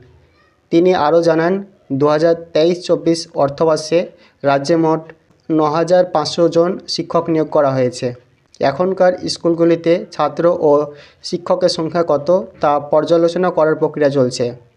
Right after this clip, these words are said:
এই প্রক্রিয়া শেষ হলে, আহ, যেসব স্কুলে উদ্বৃত্ত শিক্ষক আছেন, তাদের পাঠানো হবে কাছাকাছি স্কুলে।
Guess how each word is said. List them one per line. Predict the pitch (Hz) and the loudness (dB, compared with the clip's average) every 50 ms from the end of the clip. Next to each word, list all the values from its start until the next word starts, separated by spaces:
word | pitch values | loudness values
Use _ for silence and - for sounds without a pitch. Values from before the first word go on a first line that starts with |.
| _ _ _ _ _ _ _ _ _ _ _ _ _ - | _ _ _ _ _ _ _ _ _ _ _ _ _ 0
এই | 165 165 170 | 2 2 2
প্রক্রিয়া | 170 190 180 180 185 196 196 190 | 2 -2 -4 -2 0 2 2 2
শেষ | 185 - - 175 175 170 - | 2 2 0 0 0 0 -4
হলে, | - 175 165 170 170 165 170 180 196 208 214 - - _ _ _ _ - | -6 -6 -2 0 2 4 4 4 2 2 -2 -8 -18 _ _ _ _ -4
আহ, | - 143 147 | -2 -2 0
যেসব | 143 160 170 170 175 190 180 165 - - - _ - - 170 | 2 2 2 2 2 2 0 0 -2 -8 -18 _ -12 -10 -10
স্কুলে | - - - 175 160 165 175 190 - - - - _ - | -8 -4 -2 2 2 4 2 2 0 -4 -12 -14 _ -2
উদ্বৃত্ত | 170 165 156 160 180 170 175 - | -2 -2 0 0 -2 0 0 0
শিক্ষক | 180 170 - 151 139 156 156 135 - | 0 0 -2 -4 -2 -2 -2 0 0
আছেন, | 123 123 - - 180 190 196 190 - - _ _ _ _ _ | -2 0 0 -2 -2 -2 -4 -6 -10 -16 _ _ _ _ _
তাদের | - 151 147 160 180 180 180 | -2 0 2 2 2 2 0
পাঠানো | 175 156 156 147 175 170 165 170 165 | -2 -4 -4 -2 0 0 0 0 0
হবে | 151 156 151 160 180 190 | 0 0 2 2 0 0
কাছাকাছি | 185 - 147 135 - 165 - 127 - - 147 131 | 0 -2 -2 0 0 0 0 0 -2 -2 -2 -4
স্কুলে। | - - - 139 123 123 131 | -4 -4 -4 -2 -2 -2 -2